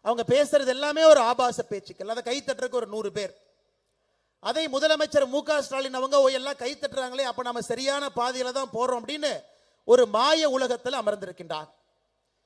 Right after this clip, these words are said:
நிச்சயமாக இரண்டாயிரத்தி இருபத்தி ஆறு தேர்தல்ல இருநூறு சீட்டு ஜெயிச்சிருவோம் அப்படின்னு ஒரு மாய உலகத்துல இருக்காரு. ஏன்னா, அங்க இருக்கக்கூடிய திமுகவினுடைய தொண்டர்கள் அந்த ஆபாச பேச்சுக்கு கை தட்டுறாங்க. இரண்டு நாட்களுக்கு முன்பு ஒரு திமுகவினுடைய அமைச்சர் சொல்றாங்க,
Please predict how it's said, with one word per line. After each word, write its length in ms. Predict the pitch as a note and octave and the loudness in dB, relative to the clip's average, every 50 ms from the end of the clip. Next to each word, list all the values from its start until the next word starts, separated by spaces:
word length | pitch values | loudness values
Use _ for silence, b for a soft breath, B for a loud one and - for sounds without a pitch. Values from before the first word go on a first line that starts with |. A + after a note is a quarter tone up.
| _ _ _ | _ _ _
நிச்சயமாக 680 | - G#3 G#3 - D4+ D#4 D4+ D4 C#4 C#4 C#4 C#4+ C#4+ D#4+ | -10 -10 -8 -4 -2 0 0 0 0 0 -4 -2 -2 -2
இரண்டாயிரத்தி 600 | C#4+ B3+ C4 D4 C#4+ D4 C#4+ C#4+ C#4 C#4 C#4 - | -2 0 -2 -2 0 0 2 2 2 2 0 -4
இருபத்தி 420 | C4 B3+ C4+ C#4 C#4 C4+ - B3+ | -8 -8 -6 -6 -8 -6 -4 -2
ஆறு 220 | C4 B3+ B3+ B3 B3 | -2 0 -2 -2 -2
தேர்தல்ல 440 | - B3 C4+ C#4 C4+ C4 C4 C4+ D4+ | 0 0 2 2 2 -2 -2 -2 -2
இருநூறு 600 | C#4+ A3+ A3 B3 C#4 C#4+ D#4 D#4+ D#4+ D#4 C#4+ B3+ | -2 -2 -2 -2 0 0 2 2 2 0 -2 -6
சீட்டு 280 | - C4+ C#4 A3 C#4 G#3 | -8 -10 -10 -10 -10 -6
ஜெயிச்சிருவோம் 640 | D#3 A3 B3 C4 - B3 A#3 A3+ A3 A3 F#3+ D3+ - - _ _ _ _ _ _ _ - | -2 -2 -2 -2 -4 -6 -4 -2 -2 -2 -2 -4 -8 -18 _ _ _ _ _ _ _ -10
அப்படின்னு 260 | - - - E4 E4 E4 | -10 -6 -4 2 8 8
ஒரு 160 | D4+ C#4 B3 | 8 8 6
மாய 420 | G#3+ A3 A#3+ D4 E4 D#4+ D4+ D4 | 2 2 4 4 4 4 4 4
உலகத்துல 260 | C#4 B3+ A#3+ A#3+ - | 4 2 0 -2 -4
இருக்காரு. 600 | A#3+ A3+ A3+ A#3 - A#3+ A3+ G#3+ G3+ G3+ A#3 C#4+ | -6 -6 -6 -6 -4 -6 -6 -6 -4 -4 -2 -2
ஏன்னா, 380 | D#4+ E4 D4+ A3 F#3 F#3 F#3+ - _ _ _ _ _ _ _ _ _ _ _ _ _ _ - | -2 -2 -2 -4 -4 -10 -16 -20 _ _ _ _ _ _ _ _ _ _ _ _ _ _ -6
அங்க 240 | G3+ B3 C#4 C4+ D4+ | -4 -4 -2 0 -2
இருக்கக்கூடிய 480 | D#4+ D#4+ E4 - D4+ D4+ D4+ D4 D4 C#4 - | 2 2 0 2 2 0 2 2 0 -2 -2
திமுகவினுடைய 880 | C4+ C#4+ D#4 D4 D#4 D4+ D4+ C#4+ C#4+ C#4 C#4 C#4+ C#4 C#4 C#4+ C4+ C4 | -6 -6 -2 -2 -2 -2 0 -2 -2 -2 -2 -2 -2 -2 -2 -2 -2
தொண்டர்கள் 440 | - B3+ B3 C4 C#4+ C#4 C4+ C#4 D#4 | -2 -4 -4 -4 -4 -4 -2 -2 -2
அந்த 180 | D#4 D4 B3+ A#3 | -2 -2 -2 -2
ஆபாச 500 | G#3+ A#3+ C#4 C#4+ D#4 D4+ D4+ C#4 C#4+ C4+ | 0 0 2 2 2 2 2 2 0 -2
பேச்சுக்கு 440 | - C4 C4+ C#4 C#4 C#4 - D4 - | 0 0 -2 -2 -2 -8 -12 -12 -10
கை 180 | A#3+ A3 A3 - | -10 -10 -10 -10
தட்டுறாங்க. 320 | A3 F#3+ - G3 E3+ - _ _ _ _ _ _ _ _ _ _ _ _ _ _ _ _ _ _ _ _ | -12 -10 -10 -14 -14 -14 _ _ _ _ _ _ _ _ _ _ _ _ _ _ _ _ _ _ _ _
இரண்டு 320 | - G#3+ B3+ D4 D4 C#4 | 0 2 2 2 2 0
நாட்களுக்கு 520 | C4 C4+ C#4+ D#4 - - D4+ D4 - - C#4 | -2 0 -2 -2 0 -2 -2 -2 -4 -8 -6
முன்பு 240 | B3+ C#4+ C#4 C#4 D#4 | -6 -6 -4 -2 -2
ஒரு 160 | D4 C4+ C4 | -2 -2 -2
திமுகவினுடைய 720 | - C4+ C#4+ C#4+ D4 D4 C#4+ C#4 C4 C4+ C4+ C4 B3 B3+ | -6 -8 -6 -4 -6 -6 -4 -2 -2 -2 -2 -2 -2 -2
அமைச்சர் 380 | A#3+ A3 A#3 C4 C4 - C4 A3+ | -2 -4 -4 -6 -4 -6 -6 -6
சொல்றாங்க, 680 | - A3+ A3 A3 A#3+ A#3 A3+ A3 A3 G#3+ G#3+ A3 G#3+ | -6 -8 -8 -6 -6 -6 -6 -6 -6 -6 -6 -8 -10